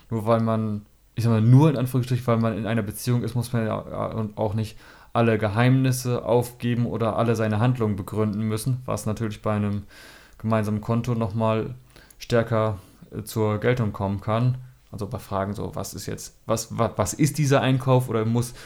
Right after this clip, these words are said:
muss je-, jener Einkauf wirklich sein? Und insofern würde ich sagen, dass ein gemeinsames Konto a-,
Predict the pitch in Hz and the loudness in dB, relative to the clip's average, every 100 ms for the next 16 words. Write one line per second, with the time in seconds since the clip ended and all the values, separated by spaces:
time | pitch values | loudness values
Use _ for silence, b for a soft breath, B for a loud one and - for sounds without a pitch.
0 | B - 117 107 120 123 113 123 120 117 | B -6 -4 -2 0 0 2 2 2 2
1 | 117 110 107 104 98 104 110 131 131 - | 0 -2 -2 -6 -4 -2 0 0 -2 -8
2 | _ _ _ 117 110 117 117 110 107 101 | _ _ _ -2 0 2 2 2 0 0
3 | 113 107 107 107 110 104 107 110 110 104 | 0 2 0 -2 -4 -2 -2 0 -2 -4
4 | - 113 107 - - | -2 -2 -2 -6 -8